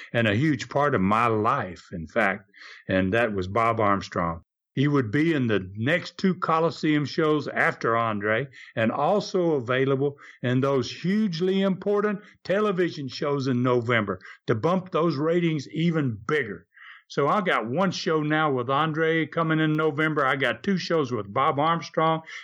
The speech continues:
in November. I'm kicking butt in November. I'm not gonna just put people asses in the Coliseum. I'm gonna put people in front of their television sets, and they're gonna go, "Wow,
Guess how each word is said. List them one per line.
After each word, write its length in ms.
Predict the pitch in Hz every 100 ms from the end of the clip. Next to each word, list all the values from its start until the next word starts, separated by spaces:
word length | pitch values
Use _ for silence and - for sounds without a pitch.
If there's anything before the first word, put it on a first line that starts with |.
| -
in 160 | 160 160
November. 640 | 160 143 160 156 156 151 - - -
I'm 280 | 143 185 185
kicking 580 | - - 226 208 147 127
butt 320 | 117 165 170
in 180 | 135 127
November. 580 | 135 131 139 123 104 95
I'm 380 | 107 156 165 139
not 320 | 170 139 -
gonna 300 | 185 196 156
just 320 | 165 165 - - - _ _ -
put 280 | - 214 -
people 440 | 175 185 160 120
asses 520 | 110 160 180 175 139 127
in 100 | 117
the 140 | 104
Coliseum. 720 | - 175 196 - - 214 160 131 - - -
I'm 180 | 180
gonna 240 | 180 156 127
put 340 | - - 110
people 300 | 151 175 127
in 100 | 107
front 200 | - 160
of 60 | 160
their 120 | 107
television 640 | - 170 196 147 123 110
sets, 400 | 95 135 113 - - - -
and 140 | 135
they're 80 | 180
gonna 300 | 156 196 190
go, 400 | 175 180 170 - -
"Wow, 720 | 143 220 247 220 202 143